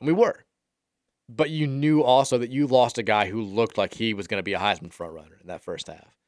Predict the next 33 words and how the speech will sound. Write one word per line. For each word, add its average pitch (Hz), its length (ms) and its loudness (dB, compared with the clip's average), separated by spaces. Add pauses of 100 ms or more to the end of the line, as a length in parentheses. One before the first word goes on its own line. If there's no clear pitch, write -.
(320)
And 110 220 -8
maybe 135 260 4
you 120 140 0
lost 107 260 0
your - 60 -12
shot 104 140 -4
at 92 60 -6
the 98 40 -6
national 92 320 -8
championship. 92 480 -18
And 131 80 -2
maybe 180 140 2
we 190 160 -6
did. 104 160 -4 (340)
Maybe 139 160 -2
we 143 160 0
would 147 140 2
have 135 80 -2
won 139 120 2
it 127 60 0
all 95 160 0
if, - 160 -16
if 120 240 -10
Mike 117 220 -4
had 101 120 -12
stayed 104 220 -4
fully 92 220 -6
healthy. 82 260 -14
But - 220 -16 (360)
that 131 220 4
was 117 160 2
a, 107 240 4
and, 190 160 -4